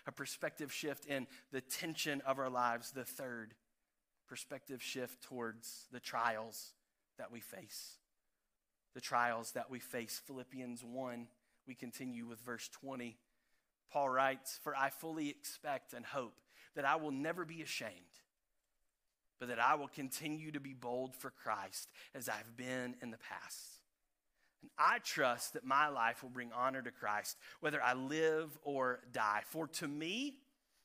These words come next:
living means living for Christ, and dying is even better." Perspective shift number three says, "Bad things happen to good people, but this world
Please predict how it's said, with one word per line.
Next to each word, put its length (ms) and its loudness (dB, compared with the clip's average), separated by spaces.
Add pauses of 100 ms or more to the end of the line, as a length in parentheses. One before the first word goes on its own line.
(160)
living 720 2
means 360 -4
living 360 -2
for 140 -8
Christ, 600 -10
and 300 -10
dying 680 4 (380)
is 340 -8
even 680 -6 (840)
better." 320 -6 (1600)
Perspective 600 0
shift 380 0
number 300 2
three 580 -2 (400)
says, 400 4 (180)
"Bad 340 6
things 340 0
happen 340 6
to 60 2
good 240 2
people, 500 -8 (680)
but 140 -14
this 220 -4
world 520 -4